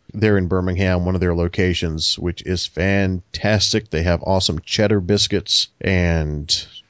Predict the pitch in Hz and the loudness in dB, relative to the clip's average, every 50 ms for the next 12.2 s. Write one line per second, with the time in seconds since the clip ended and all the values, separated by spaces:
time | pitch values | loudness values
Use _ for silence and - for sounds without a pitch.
0 | - - - 82 82 78 73 67 62 - 71 98 104 98 85 80 80 80 - - | -18 -10 -6 -4 -4 -2 -2 -4 -6 -2 0 0 2 2 2 0 0 0 -2 -4
1 | - - 82 85 82 82 85 87 98 104 - - 131 120 113 110 101 92 90 82 | -4 -4 -4 -2 -2 -4 -6 -10 -16 -18 -2 2 4 4 6 4 2 2 2 2
2 | 98 90 90 82 76 - - - - - 67 65 60 - - - - - - _ | 2 2 2 0 -2 -4 -6 -6 -6 -6 -8 -6 -2 -2 -2 -2 -2 -6 -12 _
3 | _ - 65 78 80 67 76 87 85 73 67 - - - - - 110 110 104 98 | _ -8 -4 -4 -2 -2 0 0 -2 -2 -2 -2 -4 -4 0 0 2 2 2 2
4 | 95 90 85 80 76 69 73 73 - - - - _ _ _ _ _ _ _ _ | 2 2 0 0 0 -2 -2 -2 -2 -2 -4 -6 _ _ _ _ _ _ _ _
5 | - 90 90 90 85 82 90 92 101 95 92 80 87 82 78 113 113 117 117 110 | -4 0 0 2 2 2 2 4 4 4 4 2 2 0 2 2 2 4 2 2
6 | 107 107 110 104 101 98 92 - - - 110 113 110 110 107 104 90 92 98 104 | 2 2 2 2 0 -2 -4 -6 -8 -2 0 2 2 2 2 2 0 2 2 2
7 | 98 95 95 - - 101 95 98 95 98 95 92 92 85 82 80 73 - _ _ | 2 2 2 2 2 2 2 2 2 0 0 -2 -2 -2 -2 -4 -6 -10 _ _
8 | - 98 110 110 - - 101 92 92 87 - _ _ - - - - - 104 92 | -2 0 2 2 2 2 2 2 2 0 -4 _ _ -20 -20 -8 -2 -2 0 0
9 | 92 87 87 85 82 87 90 90 87 - - 90 90 98 92 92 87 - - - | 0 -2 -2 -2 0 0 0 0 -2 -6 -12 -6 -2 -2 -2 -2 -2 -6 -12 -14
10 | _ - 95 101 92 - - - 80 85 85 80 76 - - - - 95 90 87 | _ -4 -4 -2 -4 -4 -6 -8 -4 -2 0 0 2 2 0 0 0 -2 -2 -4
11 | 85 85 80 - _ _ - 87 - 101 95 87 87 85 - - - 82 78 80 | -6 -8 -10 -12 _ _ -8 -2 -2 0 0 -2 -4 -6 -6 -6 -4 -4 -4 -4
12 | - 87 - | -6 -10 -10